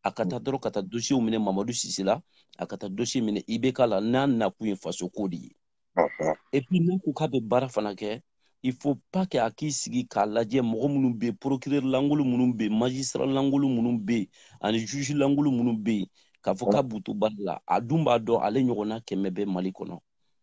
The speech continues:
Speaker 2: Tout à fait,
Speaker 1: Minnu
Speaker 2: ouais.
Speaker 1: sigilen bɛ yen, u bɛɛ bɛ ɲɔgɔn dɔn.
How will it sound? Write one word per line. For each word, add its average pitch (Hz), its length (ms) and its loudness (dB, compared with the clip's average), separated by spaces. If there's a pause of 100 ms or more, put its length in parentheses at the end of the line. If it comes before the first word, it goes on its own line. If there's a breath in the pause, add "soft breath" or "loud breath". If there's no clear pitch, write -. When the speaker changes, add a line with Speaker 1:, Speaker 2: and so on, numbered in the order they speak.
(140)
Speaker 2:
Tout 104 160 4
à - 40 10
fait, - 120 0
Speaker 1:
Minnu 185 140 8
Speaker 2:
ouais. 175 80 4
Speaker 1:
sigilen 113 340 -2
bɛ 117 120 0
yen, 127 140 2 (120)
u 123 80 -2
bɛɛ 127 140 4
bɛ 151 120 4
ɲɔgɔn 156 260 4
dɔn. 151 200 2